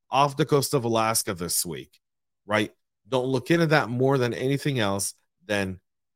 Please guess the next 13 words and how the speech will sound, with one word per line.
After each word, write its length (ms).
another 500
Russian 440
warning 320
to 120
the 80
U 280
S. 180
Like, 180
we 80
could 220
very 220
much 320
easily 800